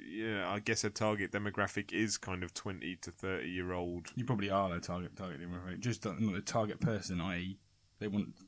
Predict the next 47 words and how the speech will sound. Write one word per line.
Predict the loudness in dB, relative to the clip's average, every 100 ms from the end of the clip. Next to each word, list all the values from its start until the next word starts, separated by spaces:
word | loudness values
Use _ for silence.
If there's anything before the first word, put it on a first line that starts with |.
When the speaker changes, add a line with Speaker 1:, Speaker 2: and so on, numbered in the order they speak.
| -10
Speaker 2:
to | -10 -8 -4
play | -4 -2
to | -4
people | -8 -6
that | -6 -4
like | -6 -6 -8
them. | -8 -8 -2
<laughs> | 0 8 10 12 12 12 12 10 10 6 6 -4 6 6 6 2 -10 -10 6
Speaker 1:
Um, | 10 12 12 8 2
so | 4 4 4
yeah, | 4 4 4
they | 4
were, | 4 4 4 4
they | 4
were | 4 2 -2 -4
inoffensive | -4 0 0 0 -2 -2
enough, | -2 -4 -4 -2
better | 0 0
than | 0
listening | -2 -4
to | -4 -4
the |
two, | -4 -4 -4 -2 -2
uh, | -4
Kiss | -2 -2 -2
F | -4
M | -4 -4
D | -4 -4
Js | -6 -6 -4
and | 0
Speaker 2:
Oh, | 0
Speaker 1:
nothing | 0 0
else. | -2
Speaker 2:
God, | -2 -2
yeah. | -2 0
Speaker 1:
So, | 4 8 12 12 12 12
uh, | 12 8 4
yeah, | 10 12
then | 12 10
we | 6
got | 8 6
onto | 6 0
the, | 2 2 2 -2
the | 2
Hey | 4 4
Demori | 2 2 2 0
fight, | 0 -4